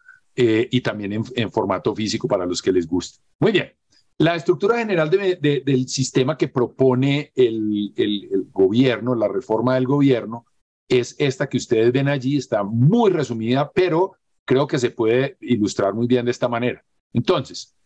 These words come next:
lo que se propone es que habrá unas unidades básicas que llaman centros de,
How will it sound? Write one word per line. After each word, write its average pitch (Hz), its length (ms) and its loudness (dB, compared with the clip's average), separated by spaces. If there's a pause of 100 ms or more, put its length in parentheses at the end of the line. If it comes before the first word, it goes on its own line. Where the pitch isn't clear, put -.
(100)
lo 131 160 2
que 143 120 0
se 143 80 0
propone 165 380 -4
es - 80 -8
que 226 100 2
habrá 175 220 2
unas 160 280 -2
unidades 123 540 2
básicas 139 480 -4
que 113 160 0
llaman 113 280 0
centros 131 480 -2
de, 117 140 2